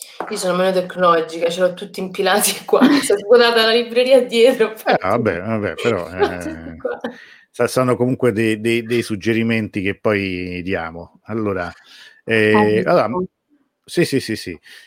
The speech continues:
Speaker 2: Eh, invito anche gli altri, c'era una, un suggerimento di una, di un'amica, adesso lo leggevo più su, d-, dato di Mernaz,
Speaker 3: Mm.
Speaker 2: che ci diceva,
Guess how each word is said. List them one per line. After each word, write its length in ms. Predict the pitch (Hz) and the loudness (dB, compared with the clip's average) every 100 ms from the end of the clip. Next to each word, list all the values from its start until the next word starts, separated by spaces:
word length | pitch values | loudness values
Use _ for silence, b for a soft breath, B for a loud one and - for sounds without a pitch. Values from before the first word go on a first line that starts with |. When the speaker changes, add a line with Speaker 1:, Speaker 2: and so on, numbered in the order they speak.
| B | B
Speaker 2:
Eh, 340 | 123 127 139 | 0 2 2
invito 420 | 135 135 123 170 151 | 2 0 0 4 4
anche 320 | 190 170 139 | 2 2 2
gli 120 | 120 | 4
altri, 280 | 120 107 107 | 0 0 -2
c'era 220 | 113 120 | 0 0
una, 320 | 110 110 107 107 | 0 0 -2 -2
un 100 | 107 | -6
suggerimento 540 | 107 104 120 143 117 | -8 -4 -2 -2 -4
di 120 | 92 | -6
una, 460 | 101 101 98 98 98 | -6 -4 -6 -6 -10
di 140 | 98 | -12
un'amica, 420 | 104 117 156 156 123 | -10 -6 -4 -2 -2
adesso 220 | - 92 | -2 -6
lo 60 | 98 | -6
leggevo 360 | 82 101 98 - | -6 -6 -6 -8
più 120 | 104 | -12
su, 320 | - 190 214 - B B B | -4 0 0 -2 B B B
d-, 200 | - 101 101 | -14 -14 -4
dato 240 | 120 98 | -2 -2
di 140 | 95 101 | -4 -2
Mernaz, 680 | 120 123 117 156 165 147 147 | 0 0 2 2 0 -2 -6
Speaker 3:
Mm. 40 | - | -6
Speaker 2:
che 260 | 117 107 - _ | -4 -4 -6 _
ci 180 | - 110 | -10 -8
diceva, 720 | 123 135 110 98 92 127 175 | -6 -4 -4 -2 -2 -2 -4